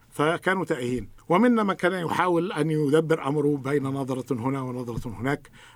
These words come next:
على ما سوف يتم، وبعدين في الآخر جهاز الإنذار بعمل يدوي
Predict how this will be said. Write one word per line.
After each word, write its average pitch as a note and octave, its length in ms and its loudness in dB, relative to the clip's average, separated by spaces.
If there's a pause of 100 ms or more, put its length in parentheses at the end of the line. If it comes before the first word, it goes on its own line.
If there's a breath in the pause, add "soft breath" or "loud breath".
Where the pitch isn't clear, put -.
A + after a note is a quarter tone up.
على D3 220 0
ما D3 120 -2
سوف C#3+ 280 -2
يتم، E3+ 400 0
وبعدين F3 460 0
في - 140 -4
الآخر F3+ 560 -2
جهاز B2+ 340 0
الإنذار C#3+ 560 -2 (100)
بعمل C#3 460 -2 (260 soft breath)
يدوي D3+ 580 2